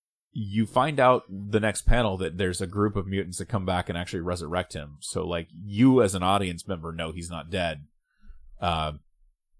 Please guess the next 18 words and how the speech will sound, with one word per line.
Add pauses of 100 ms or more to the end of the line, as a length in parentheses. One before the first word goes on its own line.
(920)
but
Psylocke
doesn't
know
that. (320)
Like, (440)
and,
and (1300)
as
far
as
Magneto's
concerned,
he
was
like,
"Wow,
she,